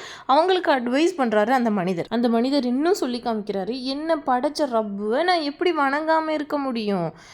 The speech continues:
நீங்க சொல்ற மாதிரி நான் அவனை, அல்லாஹுவை வணங்காம வேறு கடவுளை நான் ஏற்படுத்திக்கிட்டேன்னா,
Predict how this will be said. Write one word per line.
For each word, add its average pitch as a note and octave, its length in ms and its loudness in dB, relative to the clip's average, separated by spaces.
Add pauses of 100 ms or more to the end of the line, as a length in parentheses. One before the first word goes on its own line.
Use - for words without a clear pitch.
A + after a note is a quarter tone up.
(200)
நீங்க D4+ 560 4
சொல்ற C4 320 0
மாதிரி G#3+ 420 -2
நான் D#4 240 0
அவனை, B3+ 200 0
அல்லாஹுவை A#3 560 4
வணங்காம G#3+ 580 -2
வேறு D4 360 0
கடவுளை C#4 420 2
நான் B3 160 0
ஏற்படுத்திக்கிட்டேன்னா, G3+ 1200 0